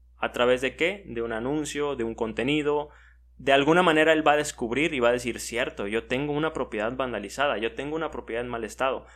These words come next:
pero no se lo han recordado o no se lo han hecho saber. Entonces, todo ese, esos dos tipos de clientes, estos dos últimos tipos de clientes, creo que son los más ideales al momento de buscar una aportación. El primer error, ya lo dijimos,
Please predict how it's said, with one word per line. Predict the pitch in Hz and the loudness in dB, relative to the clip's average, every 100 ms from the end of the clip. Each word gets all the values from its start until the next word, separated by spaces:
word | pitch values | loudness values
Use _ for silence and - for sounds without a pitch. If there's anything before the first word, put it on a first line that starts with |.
| - _ - | -20 _ 2
pero | 135 131 123 - | 4 4 2 -2
no | - 127 139 147 | -4 0 2 2
se | - 156 | 2 0
lo | 135 131 | 2 0
han | 131 | 0
recordado | - 135 127 110 120 127 127 | -2 -2 -2 0 2 2 2
o | 120 | 0
no | 117 | -4
se | 123 | -4
lo | 117 113 | -2 -4
han | 117 - _ | -6 -12 _
hecho | 127 117 123 | -6 -4 -6
saber. | 117 110 113 120 - - - - _ _ _ _ | -2 0 0 -2 -8 -20 -20 -20 _ _ _ _
Entonces, | 131 127 139 131 - | -4 0 -2 0 4
todo | 151 | 6
ese, | 147 165 | 6 2
esos | 156 120 - | 0 -2 -2
dos | 160 165 - | 6 6 4
tipos | 165 160 | -4 -2
de | 143 | -4
clientes, | 123 131 135 147 | -2 -2 -2 -4
estos | 123 143 139 | -6 -4 -4
dos | 139 | -4
últimos | 139 143 135 | -4 -4 -6
tipos | - 131 127 | -6 -6 -6
de | 120 | -6
clientes, | 123 123 127 | -6 -6 -6
creo | - 127 | -6 -6
que | 131 | -4
son | 127 | -2
los | 127 | -2
más | 127 123 135 | 0 -2 0
ideales | 123 113 120 117 | 2 2 0 -4
al | 110 | -6
momento | 104 104 107 | -6 -6 -4
de | 113 | -4
buscar | 107 - 107 | -4 -6 -6
una | 107 | -4
aportación. | 107 107 - 101 127 107 - - - - - - _ _ _ _ _ _ _ | -4 -6 -8 -8 -4 -4 -8 -20 -20 -20 -20 -20 _ _ _ _ _ _ _
El | 143 127 | 0 2
primer | 143 151 180 202 - | 2 6 6 4 2
error, | 151 147 196 208 156 | 2 6 4 4 0
ya | 139 | 2
lo | 151 | 2
dijimos, | 143 190 196 233 226 - | 0 -2 -2 -2 -4 -12